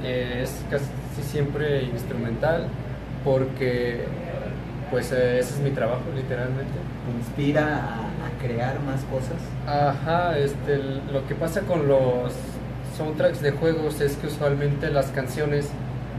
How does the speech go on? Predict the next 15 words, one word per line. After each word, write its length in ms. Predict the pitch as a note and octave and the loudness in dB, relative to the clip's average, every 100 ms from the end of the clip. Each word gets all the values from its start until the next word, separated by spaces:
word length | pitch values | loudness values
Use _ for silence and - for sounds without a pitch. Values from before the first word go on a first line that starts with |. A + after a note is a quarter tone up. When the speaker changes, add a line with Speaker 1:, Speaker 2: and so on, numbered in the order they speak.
| - | -4
Speaker 1:
están 680 | C3 B2+ D3 C#3+ D3+ D3+ D3+ | -2 2 4 6 4 0 0
relacionadas 720 | D3 D3 C#3 C3+ C3+ C#3+ C#3+ - | 0 4 2 4 4 4 2 0
con 260 | C3 B2+ | 2 2
un 160 | C#3 D3 | 2 2
lugar 360 | D#3+ D#3+ F3+ G#3+ - - | 2 4 4 2 -4 -4
o 220 | C#3 - C3 | -4 -2 0
con 280 | B2 B2 C3+ | 0 0 2
una 140 | C#3+ | 2
situación. 440 | C#3 B2+ B2+ C#3+ C#3+ C#3+ - - - - - - - | 2 0 0 2 2 0 -6 -6 -8 -6 -6 -6 -4
Entonces, 720 | C3 D#3+ G#3+ G#3 E3 - - - - | -2 2 2 4 0 -2 -4 -6 -6
si 100 | - | -6
escuchas 420 | C#3 D3+ E3 E3 | -4 -2 -2 0
una 120 | E3 E3+ E3+ - | 0 0 -2 0
canción 560 | D3 C3 - D#3 D#3 | 2 2 2 2 2
de, 380 | D3 C#3+ C3 A#2+ | 4 4 4 0